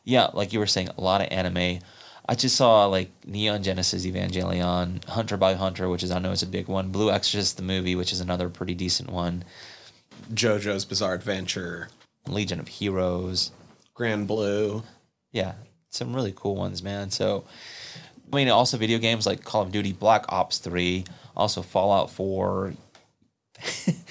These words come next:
Speaker 1: So some cool stuff there. And last but not least, even though I know there's some other people in this film, but I'm trying to pick out the main people, the main players,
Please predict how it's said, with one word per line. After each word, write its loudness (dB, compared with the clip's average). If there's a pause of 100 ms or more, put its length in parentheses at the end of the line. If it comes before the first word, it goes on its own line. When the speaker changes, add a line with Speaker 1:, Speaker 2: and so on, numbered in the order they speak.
(120)
Speaker 1:
So -2
some 0
cool 0
stuff 0
there. 2 (360)
And 2
last 0
but -2
not -2
least, -2
even 0
though 4
I 4
know 2
there's 2
some -4
other 2
people -2
in 0
this 0
film, -2
but 0
I'm -6
trying -2
to -4
pick -10
out -4
the -8
main -2
people, -6
the -16
main -4
players, -6